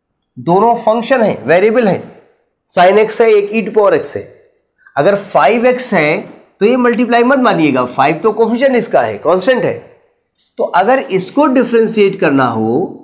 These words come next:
तो होगा first function into differentiation of second function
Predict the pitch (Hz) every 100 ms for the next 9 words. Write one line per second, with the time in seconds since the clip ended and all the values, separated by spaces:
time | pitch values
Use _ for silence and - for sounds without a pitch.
0 | - _ _ _ - 160 190 202 - 160
1 | 165 - 185 190 220 277 349 - _ _
2 | _ 165 185 175 180 147 170 220 - _
3 | _ 117 156 180 233 247 240 226 208 160
4 | 151 139 - 135 160 180 175 202 202 233